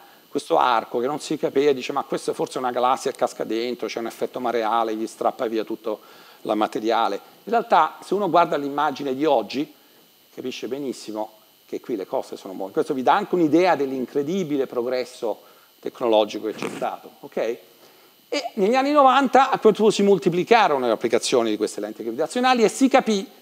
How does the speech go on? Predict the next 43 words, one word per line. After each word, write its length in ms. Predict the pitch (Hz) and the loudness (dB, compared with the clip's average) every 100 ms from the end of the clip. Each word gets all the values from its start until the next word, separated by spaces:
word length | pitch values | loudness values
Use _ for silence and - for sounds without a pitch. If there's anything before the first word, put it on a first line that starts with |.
| _ | _
che 140 | - 180 | 0 4
le 120 | 185 | 4
migliori 520 | 185 170 202 254 175 | 4 0 2 4 6
lenti, 380 | 170 160 185 214 | 4 2 0 0
le 120 | 143 | 2
lenti 320 | 143 180 156 | 4 2 0
più 180 | - 139 | -2 -2
potenti 600 | - 123 185 151 110 101 | 0 2 2 2 -4 -6
nell'universo, 720 | 98 147 240 214 113 - 135 | -6 -2 -2 -2 -4 -6 -12
sono 240 | - 165 | -6 -6
proprio 440 | 160 147 127 151 - | 0 0 2 -2 -2
gli 80 | 120 | -4
ammassi 340 | 113 107 - 104 | -2 -2 -2 0
di 40 | |
galassie, 460 | 104 85 76 - - _ _ - - | 0 0 -2 -8 -10 _ _ -20 -18
ok? 300 | - 110 92 - _ - - - - _ - | -4 -2 -4 -10 _ -20 -20 -20 -20 _ -2
Quindi, 320 | 220 175 156 - | 2 2 0 0
<clears throat> 0 | |
però 380 | 226 - 233 | -2 4 4
prima 240 | - 302 285 | 4 4 4
di 100 | 208 | 4
adesso 220 | 190 - | 2 0
descrivere 460 | 151 151 226 208 170 | -4 -2 0 2 2
tutto, 320 | 160 123 160 | 0 -6 -6
devo 160 | 208 254 | -2 0
un 80 | |
attimino 440 | 226 214 226 254 226 | -2 -2 0 4 6
ritornare 480 | 190 180 175 202 180 | 6 4 0 0 -2
indietro, 420 | 175 147 123 127 | -2 0 0 0
perché 340 | 127 - 170 | -4 -4 -6
vi 60 | - | 0
ho 40 | |
detto, 280 | 175 185 113 | 0 0 -2
tutto 200 | - 190 | -4 -2
questo 280 | 220 214 156 | 2 2 2
serve 220 | 202 151 | 2 2
a 20 | |
capire 260 | - - 175 | 0 0 0
come 140 | 143 | -2
è 20 | 127 | 2
fatto 240 | 151 135 | 0 2
l'universo, 480 | 127 127 151 117 104 | -2 2 2 2 -2
quindi, 320 | - 175 139 | -4 -2 -4